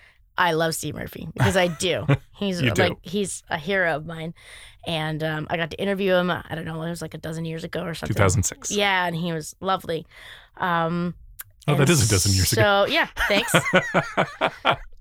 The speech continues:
Speaker 1: Thanks a lot for fact checking that.
Speaker 2: Uh-huh.
Speaker 1: And, uh, so we started doing it deliberately.
Speaker 2: Yeah.
Speaker 1: And I don't know if anyone noticed or didn't notice, but
Speaker 2: We
Speaker 1: it was
Speaker 2: m-,
Speaker 1: a
Speaker 2: we
Speaker 1: fun
Speaker 2: missed a
Speaker 1: thing.
Speaker 2: couple.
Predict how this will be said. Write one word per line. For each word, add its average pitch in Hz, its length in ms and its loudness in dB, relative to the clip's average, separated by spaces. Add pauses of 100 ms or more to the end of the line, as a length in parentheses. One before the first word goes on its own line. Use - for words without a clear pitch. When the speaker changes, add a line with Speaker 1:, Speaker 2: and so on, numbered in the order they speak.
(160)
Speaker 1:
Thanks 208 200 -2
a 196 60 0
lot 196 200 2 (440)
for 196 120 -10
fact 185 240 -2
checking 202 280 -4
that. 147 160 6
Speaker 2:
Uh-huh. 135 160 6 (200)
Speaker 1:
And, 233 440 4
uh, 247 880 6
so - 160 2
we 302 100 4
started 311 360 2
doing 320 280 2
it 330 140 -2
deliberately. 277 760 2 (220)
Speaker 2:
Yeah. 214 200 6
Speaker 1:
And 254 140 4
I 262 100 4
don't 294 220 4
know 285 140 6
if 285 100 2
anyone 262 380 4
noticed 226 340 2
or 220 80 2
didn't 202 380 -2
notice, 196 560 0
but 240 80 6
Speaker 2:
We 262 60 8
Speaker 1:
it - 20 6
was - 160 6
Speaker 2:
m-, 285 60 6
Speaker 1:
a - 20 6
Speaker 2:
we 269 80 6
Speaker 1:
fun - 100 8
Speaker 2:
missed - 140 6
a - 40 6
Speaker 1:
thing. 359 80 6
Speaker 2:
couple. - 420 2